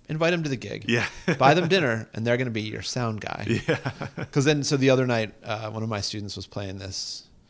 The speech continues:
Speaker 1: piece by this guy, Chris Cerrone. It's a big maxi thing. And
Speaker 2: Yeah.
Speaker 1: he, the bad thing is he,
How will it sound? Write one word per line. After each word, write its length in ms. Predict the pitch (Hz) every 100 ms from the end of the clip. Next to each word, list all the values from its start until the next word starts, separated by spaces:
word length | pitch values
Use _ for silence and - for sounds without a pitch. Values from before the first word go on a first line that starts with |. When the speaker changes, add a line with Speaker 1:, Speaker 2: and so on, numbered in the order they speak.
| _ _ _ _ _ _ -
Speaker 1:
piece 180 | 107 104
by 140 | 110
this 120 | 98 -
guy, 140 | 104
Chris 300 | - 101 -
Cerrone. 400 | 107 95 95 98
It's 140 | - -
a 20 |
big 220 | 120 -
maxi 580 | - - - - 117 -
thing. 360 | - 98 104 113
And 120 | -
Speaker 2:
Yeah. 180 | 104 98 - - _ _ _ _
Speaker 1:
he, 580 | - 98 104 107 101 - - _ _ _ _ _ _ - 123 - _ - -
the 80 | 117
bad 280 | 131 143 143
thing 220 | 104 107
is 120 | 104
he, 200 | 113 110